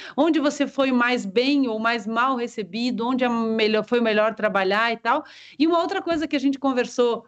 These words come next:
é, antes dessa entrevista e que eu queria muito que a gente abordasse também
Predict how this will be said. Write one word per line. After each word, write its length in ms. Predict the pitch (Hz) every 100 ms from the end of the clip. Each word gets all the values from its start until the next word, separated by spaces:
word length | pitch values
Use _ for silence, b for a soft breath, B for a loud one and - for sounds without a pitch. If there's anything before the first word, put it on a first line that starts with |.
| b _ -
é, 220 | 202 208 -
antes 420 | 226 247 247 202 170
dessa 300 | 214 214 214
entrevista 560 | 208 202 196 247 247
e 20 |
que 120 | 208 214
eu 60 |
queria 200 | 214 220
muito 280 | 220 254 269
que 60 | 262
a 20 |
gente 180 | 233 233
abordasse 520 | 214 220 202 208 208
também 440 | 220 208 294 381